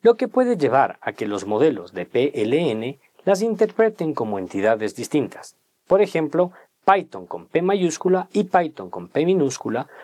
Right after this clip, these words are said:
podrían ser consideradas palabras diferentes si no se realiza una normalización adecuada. Al convertir todo el texto a minúsculas o mayúsculas,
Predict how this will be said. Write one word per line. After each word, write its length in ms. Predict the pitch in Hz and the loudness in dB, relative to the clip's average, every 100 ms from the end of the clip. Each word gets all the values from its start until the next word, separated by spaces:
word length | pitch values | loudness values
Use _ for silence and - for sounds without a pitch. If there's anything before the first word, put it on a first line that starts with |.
| - | -4
podrían 380 | 175 190 247 233 | 2 2 2 -2
ser 180 | 202 185 | -4 -6
consideradas 720 | 180 - 113 107 143 165 165 | -6 -4 -2 0 0 0 -4
palabras 500 | - 107 117 117 107 | -6 -6 -4 -6 -6
diferentes 680 | 120 - 190 143 98 85 - - _ | -4 0 2 0 -4 -10 -14 -20 _
si 160 | - | 0
no 160 | 190 214 | 2 2
se 160 | - | 0
realiza 460 | 240 220 170 - 180 | 0 0 -2 -2 0
una 240 | 139 120 | 0 -2
normalización 880 | 95 113 151 185 190 190 190 160 151 | -2 0 0 0 0 0 0 0 -2
adecuada. 640 | 135 98 90 87 - - _ _ _ _ _ _ _ _ | -2 -6 -4 -4 -4 -8 _ _ _ _ _ _ _ _
Al 160 | - 151 | -2 0
convertir 640 | 180 185 180 247 240 - _ _ | 2 2 2 2 0 -2 _ _
todo 220 | 117 113 | -2 0
el 140 | 127 | -4
texto 400 | - 143 - - - | 0 0 -2 -12 -8
a 100 | 107 | -6
minúsculas 720 | 113 180 185 - - - - | 0 0 0 -6 -16 -18 -14
o 80 | - | -8
mayúsculas, 720 | 107 160 185 185 175 156 139 | -4 -2 -2 -2 0 0 -2